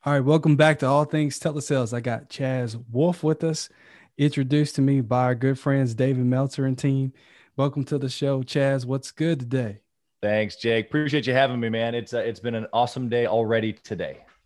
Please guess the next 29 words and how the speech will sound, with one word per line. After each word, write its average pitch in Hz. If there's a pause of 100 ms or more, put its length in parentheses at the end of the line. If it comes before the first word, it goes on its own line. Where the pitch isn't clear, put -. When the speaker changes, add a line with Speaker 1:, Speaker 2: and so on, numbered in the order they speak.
(1080)
Speaker 1:
Good, 117
man. 110 (420)
Yeah, 170
so 156
just 175
as 170
a 151
way 156
of 147
getting 151
started, 151
just, 143
uh, 135
tell 165
the 160
telesales 151
beast 160
who 139
you 117
are. 95 (760)
Speaker 2:
Yeah, 98
man. 98
Um, 98
I've 90
been 104
in 101
sales 113
for, 104
shoot, 107